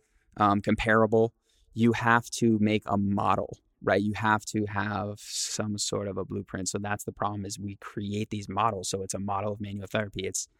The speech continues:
so in the research study, it'll be, "Oh yeah, we perform manual therapy. What was manual therapy? It was fifteen minutes exactly of this particular motion of, in this particular direction," of the, right? And, and what we've been saying this whole time is that essentially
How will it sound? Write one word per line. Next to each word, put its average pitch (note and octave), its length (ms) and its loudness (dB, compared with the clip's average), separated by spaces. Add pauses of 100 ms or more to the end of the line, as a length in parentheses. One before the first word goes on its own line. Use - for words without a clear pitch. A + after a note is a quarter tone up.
(320)
so A2+ 220 6
in G#2+ 80 6
the G#2 80 0
research A2 380 4
study, G#2+ 260 4
it'll G2 140 2
be, G2 240 0
"Oh B2+ 100 6
yeah, C3 260 8 (440)
we C3 100 8
perform B2+ 300 10
manual B2+ 260 10
therapy. A#2 320 8
What A#2 120 8
was A#2 120 6
manual A#2 220 4
therapy? G#2+ 360 2 (360)
It C3+ 100 10
was B2 180 10
fifteen D3+ 380 6
minutes C#3 240 8
exactly A#2 720 8
of G#2 260 2
this A2+ 200 4
particular A#2+ 480 6
motion A2 440 6
of, G#2 280 -2
in A2+ 100 4
this A2+ 140 4
particular A2+ 480 4
direction," G#2 500 2
of G2+ 100 -4
the, G2+ 100 0 (220)
right? A2 220 6
And, G#2 260 0
and A2+ 200 4
what C#3 140 8
we've D3+ 100 2
been A#2 100 4
saying A#2+ 200 4
this A2 100 0
whole A#2 160 0
time A2+ 340 -4
is G#2 100 -8
that G2+ 200 0 (580)
essentially A2+ 840 6